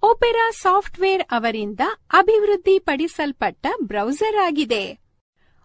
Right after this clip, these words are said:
Opera ಚಿಕ್ಕದಾಗಿದ್ದು ಮತ್ತು ಇತರ ಬ್ರೌಸರ್‌ಗಳಿಗಿಂತ ಅತ್ಯಂತ ವೇಗವಾಗಿದೆ. ಇದು ವೇಗವಾಗಿದ್ದು ಕೀಬೋರ್ಡ್ ಇಂಟರ್‌ಫೇಸ್ ಅನೇಕ ವಿಂಡೋಸ್, ಜೂಮ್ ಫಂಕ್ಷನ್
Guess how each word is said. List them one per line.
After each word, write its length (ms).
Opera 560
ಚಿಕ್ಕದಾಗಿದ್ದು 920
ಮತ್ತು 400
ಇತರ 400
ಬ್ರೌಸರ್‌ಗಳಿಗಿಂತ 1160
ಅತ್ಯಂತ 600
ವೇಗವಾಗಿದೆ. 1040
ಇದು 440
ವೇಗವಾಗಿದ್ದು 1040
ಕೀಬೋರ್ಡ್ 580
ಇಂಟರ್‌ಫೇಸ್ 880
ಅನೇಕ 460
ವಿಂಡೋಸ್, 880
ಜೂಮ್ 360
ಫಂಕ್ಷನ್ 640